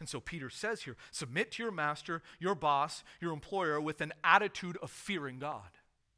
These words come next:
Now,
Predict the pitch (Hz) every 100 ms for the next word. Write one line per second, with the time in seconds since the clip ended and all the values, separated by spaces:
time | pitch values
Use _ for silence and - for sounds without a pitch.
0 | _ _ _ _ _ _ _ _ _ _
1 | _ _ _ _ _ _ _ _ _ _
2 | _ _ _ _ _ 175 165 127